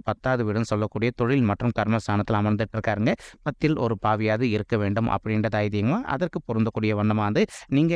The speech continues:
எதிர்பார்க்கின்ற வண்ணமா அனைத்து விதமான நல்ல பலன்களும் உங்களுக்கு வந்து நிச்சயமாக கிடைப்பதற்கும் இந்த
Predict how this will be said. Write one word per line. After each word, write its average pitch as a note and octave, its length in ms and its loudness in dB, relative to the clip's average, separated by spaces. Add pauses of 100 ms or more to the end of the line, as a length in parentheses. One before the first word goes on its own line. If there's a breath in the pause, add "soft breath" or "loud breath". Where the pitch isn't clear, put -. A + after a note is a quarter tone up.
எதிர்பார்க்கின்ற A2 640 -2
வண்ணமா A#2 300 0
அனைத்து A#2+ 360 -2
விதமான A2 380 0 (100)
நல்ல C3 260 0
பலன்களும் G#2+ 440 0
உங்களுக்கு G#2 280 -2
வந்து B2 140 2 (300 loud breath)
நிச்சயமாக C3+ 640 0
கிடைப்பதற்கும் G#2+ 640 -2
இந்த A2 140 2